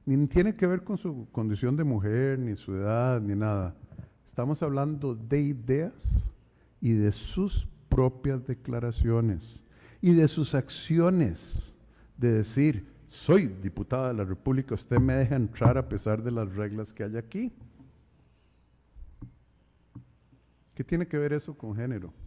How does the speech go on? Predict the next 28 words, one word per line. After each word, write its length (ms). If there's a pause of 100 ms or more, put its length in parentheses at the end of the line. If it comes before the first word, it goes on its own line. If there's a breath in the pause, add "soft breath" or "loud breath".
(920 soft breath)
¿Qué 100
tiene 240
que 100
ver 140
eso 200
con 200
edad? 360 (2250)
Absolutamente 720
nada. 320 (1160 soft breath)
Eso 180
es 80
un 60
tema 260
de 60
valores, 580 (1400)
de 80
patriotismo, 800 (1160 soft breath)
de 140
entender 500
las 140
necesidades 720
de 60
un 100
pueblo 460
en 60
un 140
determinado 600
momento, 680